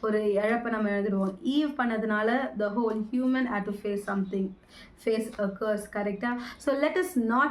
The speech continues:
be disobedient. We are strong in Christ, correct-ஆ? நம்ம மாம்ச இச்சைக்கு இடமே கொடுக்க தேவையில்ல. நம்ம ஆவியில நடக்கும்போது மாம்ச இச்சையே நம்ம வந்து,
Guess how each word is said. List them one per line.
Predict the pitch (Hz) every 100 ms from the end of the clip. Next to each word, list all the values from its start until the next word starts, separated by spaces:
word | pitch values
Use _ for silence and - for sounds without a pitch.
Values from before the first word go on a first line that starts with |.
| 240
be |
disobedient. | 220 196 202 208 196 185 196 196 196 185
We |
are | 226 285 269
strong | 254 - 240 240 269 240
in | 202 -
Christ, | 202 202
correct-ஆ? | - 196 190 214 214 - -
நம்ம | 226 233
மாம்ச | 220 220 254
இச்சைக்கு | 277 233 233 262 254 214
இடமே | 202 208 208
கொடுக்க | 196 196
தேவையில்ல. | 185 196 196 190 190
நம்ம | 190 190 196 220
ஆவியில | 262 269 233
நடக்கும்போது | 202 202 240 247 226 202 202 202 - -
மாம்ச | 220 233 254
இச்சையே | 220 208 220 - - 285 277 277
நம்ம | 247 214
வந்து, | 208 214 240 285 254